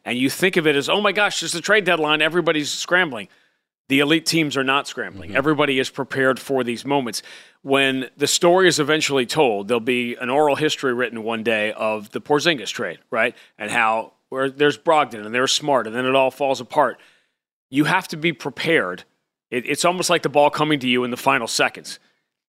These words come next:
Speaker 1: You're not in that moment thinking, "What do I do?" You've been preparing your whole life for the ball to come to you in the final second so you can take that shot. You've been preparing all year and running the same plays so that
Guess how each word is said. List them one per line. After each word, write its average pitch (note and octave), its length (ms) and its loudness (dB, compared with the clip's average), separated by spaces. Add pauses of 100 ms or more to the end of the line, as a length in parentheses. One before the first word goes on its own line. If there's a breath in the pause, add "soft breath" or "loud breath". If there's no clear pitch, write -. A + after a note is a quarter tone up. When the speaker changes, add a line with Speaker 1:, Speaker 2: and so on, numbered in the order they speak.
(120)
Speaker 1:
You're E3 120 4
not F#3 260 2
in F3+ 140 0
that D#3+ 200 0
moment D#3 300 0
thinking, B2+ 320 -2
"What C#3 120 4
do B2+ 120 0
I A2+ 100 0
do?" A#2 320 0
You've C3+ 160 -2
been C#3+ 160 0
preparing D#3 460 2
your C#3+ 100 0
whole C3+ 220 0
life C#3 480 -2
for - 80 -8
the C#3+ 80 -4
ball C#3 240 2
to C#3 60 -2
come D3 220 -2
to C#3+ 60 0
you B2 160 2
in A#2+ 60 -4
the A#2+ 80 -6
final B2+ 260 -2
second C3 420 -2
so B2 120 -8
you A#2+ 80 -6
can - 100 -18
take C3 180 -2
that A#2+ 140 -2
shot. C#3+ 240 0
You've B2 140 -10
been C3 100 -10
preparing D3+ 320 2
all C3 160 2
year C3+ 320 2 (240 loud breath)
and A#2 140 -4
running D3 220 2
the C#3 80 -2
same C3+ 260 0
plays D3 400 0
so C3+ 120 -4
that A#2+ 240 0